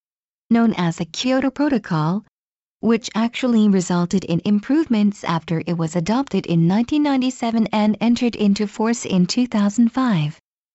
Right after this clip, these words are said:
Perhaps that previous success could move Japan to host the next round of discussions on limiting and reducing emissions of greenhouse gases. A new protocol is desperately needed.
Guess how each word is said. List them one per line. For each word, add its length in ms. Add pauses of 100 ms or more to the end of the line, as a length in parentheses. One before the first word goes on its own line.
(920)
Perhaps 460
that 220
previous 460
success 540
could 200
move 220
Japan 440
to 120
host 300
the 100
next 380
round 260
of 100
discussions 800
on 240
limiting 380
and 180
reducing 480
emissions 580
of 140
greenhouse 500
gases. 680 (1300)
A 80
new 180
protocol 640
is 240
desperately 560
needed. 480